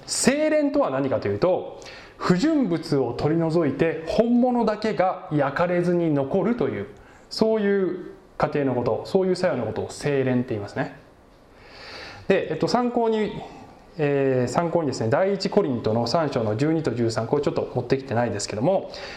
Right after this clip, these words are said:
そこでは私たちクリスチャンのこの地上の働きが終わりの日に火によって明らかにされる。燃え尽きない働きをしなさいというね、そういう話が出てきますね。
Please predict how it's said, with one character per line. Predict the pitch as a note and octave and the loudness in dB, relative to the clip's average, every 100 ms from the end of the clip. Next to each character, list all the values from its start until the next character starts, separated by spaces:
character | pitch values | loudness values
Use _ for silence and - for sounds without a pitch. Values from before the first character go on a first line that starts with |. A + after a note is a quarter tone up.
| - | -6
そ | - G3+ | 0 2
こ | |
で | B3+ | 2
は | G#3+ A2+ - - - | 0 -2 -6 -14 -6
私 | - F3 B3 | -2 0 0
た | G3 | -4
ち | - | -2
ク | E3 | -2
リ | E3+ | -2
ス | - | 0
チ | |
ャ | B2 | 0
ン | C3+ | 0
の | F3 - | 0 -2
こ | C#3 | -2
の | A#2+ | -2
地 | A2 - E3 | -2 -2 0
上 | C#4 C#4 | 2 2
の | C4+ | 0
働 | B3+ A3 A3+ A3 G#3 | 0 -2 0 -2 -2
き | G#3 F#3 | -2 0
が | G#3+ A#3+ A#3+ - - - - - - - - | 0 0 -4 -12 -16 -20 -20 -20 -20 -20 0
終 | F3 | 2
わ | G3+ | 2
り | A3 | 2
の | G#3 | 0
日 | G3 G3 | 2 2
に | D3 E3 - - | 2 0 -4 -12
火 | - C4 | 0 4
に | B3+ G3+ | 4 4
よ | C3+ A#2+ | 2 0
っ | - | -2
て | D3 D3 - - C3+ - | 0 0 0 -2 -2 2
明 | |
ら | G#3 D#3 | 2 0
か | A#2 | -4
に | G2+ | -4
さ | - A2 | -4 -4
れ | G2+ | -4
る。 | F#2+ - - - - - - - - | -8 -14 -20 -20 -20 -20 -20 -20 -4
燃 | C3+ E3+ C#4+ D4 | 2 2 2 0
え | |
尽 | D4 | -2
き | - C#4+ | 2 2
な | A3 | 2
い | C3+ G#2+ | 0 -2
働 | - C#3 B2+ B2 | -2 0 0 0
き | |
を | B2 | 0
し | C3+ | 0
な | A#2+ | 0
さ | C3+ | 0
い | A2+ | 0
と | G2+ | -4
い | G#2 | -6
う | |
ね、 | C3 - | -6 -4
そ | - E3+ | 0 2
う | |
い | E3+ | 2
う | D#3+ - | 2 0
話 | - C3+ - | 0 -2 0
が | A2+ - - | -2 -4 -8
出 | - | -6
て | A2 | -6
き | - | -6
ま | - | -8
す | |
ね。 | E3 | -6